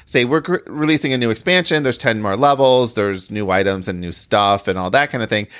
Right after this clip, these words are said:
But you're really playing through it for the story. And that's what's interesting about the new content, is the new things you can do, the new story that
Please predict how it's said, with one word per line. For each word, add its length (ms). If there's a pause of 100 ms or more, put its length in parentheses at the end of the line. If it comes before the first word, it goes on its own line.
(140)
But 120
you're 100
really 540
playing 460
through 420
it 320 (240)
for 240
the 80
story. 720 (400)
And 420
that's 460
what's 160
interesting 360
about 220
the 80
new 140
content, 560
is 160
the 100
new 300
things 480
you 80
can 240
do, 260
the 80
new 140
story 460
that 300